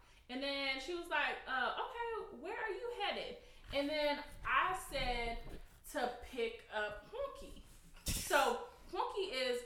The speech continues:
uh, one of my godchildren's mom. I was like, "I'm headed to pick her up." Or, well, at that point, she was already in the car.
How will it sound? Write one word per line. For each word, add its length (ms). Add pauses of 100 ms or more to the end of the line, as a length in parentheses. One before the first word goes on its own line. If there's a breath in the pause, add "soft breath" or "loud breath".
(140)
uh, 340 (320)
one 240
of 80
my 220 (100)
godchildren's 680
mom. 440
I 100
was 80
like, 180
"I'm 180
headed 320
to 80
pick 200
her 140
up." 140 (600 loud breath)
Or, 300 (340)
well, 340
at 120
that 180
point, 140
she 120
was 120
already 340
in 80
the 60
car. 400